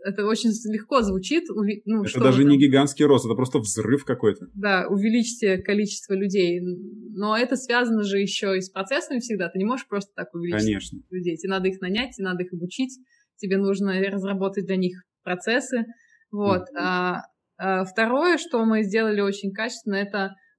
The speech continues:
Speaker 1: у нас была основная боль для продавцов. И, кстати, вот продавцы одежды особо, особенно чувствовали ее на себе. Это проблема с загрузкой товаров, а, и с модерацией. Если год назад у нас, э, в среднем,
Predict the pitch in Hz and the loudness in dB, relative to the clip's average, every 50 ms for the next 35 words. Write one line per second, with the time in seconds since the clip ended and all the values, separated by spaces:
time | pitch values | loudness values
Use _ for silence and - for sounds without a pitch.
0 | - 202 208 208 202 202 196 202 196 202 196 - 208 202 202 208 208 202 202 190 | -8 -6 -4 -4 -2 -2 -2 -2 -2 -2 -2 -2 -4 -2 0 0 0 0 0 0
1 | 202 220 220 202 190 190 - 214 190 190 185 190 - 233 247 311 330 - 240 - | -2 -2 -2 -2 -4 -4 -4 -4 -4 -4 -4 -4 -4 -2 -2 -2 -2 -4 -6 -8
2 | - - 226 220 214 214 - 196 190 190 - - 208 196 202 196 - - 240 226 | -6 -4 -4 -2 -2 -2 -2 -4 -4 -4 -4 -6 -4 -4 -4 -4 -4 -2 -2 -2
3 | 196 180 190 175 190 214 254 302 277 247 226 214 196 175 180 185 - - 220 220 | 0 0 -2 0 0 0 0 0 -2 -2 -2 -2 -2 -2 -4 -8 -6 -6 -6 -6
4 | 202 190 190 185 180 180 185 185 - - _ _ - 196 185 - 247 240 214 214 | -4 -4 -4 -2 -2 -4 -6 -8 -12 -20 _ _ -12 -8 -4 0 0 2 2 2
5 | 202 190 190 - 202 202 - - - 180 175 175 175 170 175 175 - - 185 185 | 0 0 -2 -6 -10 -10 -10 -8 -6 -4 -4 -4 -4 -4 -6 -8 -8 -8 -6 -6
6 | 240 302 294 269 269 - 220 190 185 190 _ _ _ _ - 196 196 196 202 220 | -4 -2 -4 -4 -4 -4 -6 -6 -6 -8 _ _ _ _ -8 -6 -4 -2 -2 -2
7 | 240 262 247 226 208 190 208 196 196 214 226 220 - - - - 190 185 196 202 | 0 0 -2 -2 -2 -2 -4 -4 -4 -4 -6 -8 -10 -12 -8 -6 -4 -2 0 0
8 | 226 240 233 202 - - - _ _ - - - - 71 - - - 185 190 196 | 0 -2 -4 -6 -6 -8 -14 _ _ -16 -14 -12 -10 -10 -10 -10 -8 -6 -4 -4
9 | 196 196 190 190 196 185 - 208 196 208 208 196 185 180 180 - 175 165 175 - | -2 -2 -2 -2 -2 -2 -2 -2 -2 -2 -2 -2 -2 -4 -4 -8 -10 -10 -10 -12
10 | _ _ _ _ _ - - - - - 190 185 208 240 233 - 240 233 220 196 | _ _ _ _ _ -20 -20 -20 -16 -8 -2 -2 -2 -2 -2 -2 -2 -2 0 2
11 | 214 226 254 254 233 220 214 208 208 214 220 220 - 208 202 202 196 202 196 - | 0 0 0 0 -2 -2 0 0 -2 -2 -4 -4 -4 -4 -2 -2 -2 -2 -4 -8
12 | - - - 190 190 185 180 180 180 - - 208 208 220 202 208 196 185 180 175 | -14 -16 -10 -8 -6 -4 -4 -6 -6 -4 -2 0 0 0 2 0 0 0 -2 -4